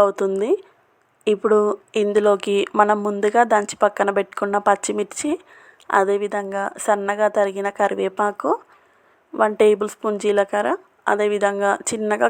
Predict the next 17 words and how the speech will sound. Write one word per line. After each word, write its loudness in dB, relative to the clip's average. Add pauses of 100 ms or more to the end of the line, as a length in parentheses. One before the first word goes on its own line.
కట్ 4
చేసుకున్న -4 (100)
ఒక 0 (100)
ఆనియన్ 0
అయితే 0
వేసుకోండి. -2 (520)
అలాగే 2 (100)
రుచికి -4
తగినంత -4 (140)
సాల్ట్ని 0
కూడా 2 (180)
యాడ్ 2
చేసుకోండి. -6 (1300)
యాడ్ -2
చేసుకొని 0 (220)
దీన్నైతే 0 (100)
మొత్తం -2